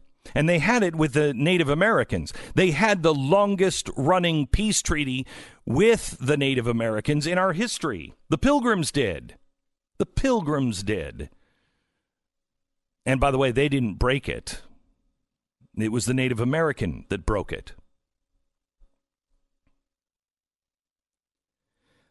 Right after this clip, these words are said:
But see, out of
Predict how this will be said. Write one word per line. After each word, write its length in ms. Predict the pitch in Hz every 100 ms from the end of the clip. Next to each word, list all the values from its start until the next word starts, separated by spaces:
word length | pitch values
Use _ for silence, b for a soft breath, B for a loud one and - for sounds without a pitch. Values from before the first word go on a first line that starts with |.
| _
But 100 | -
see, 400 | - 160 151 - _ _ _ _ _ _ _
out 380 | 131 175 233 151
of 520 | 165 127 104 - -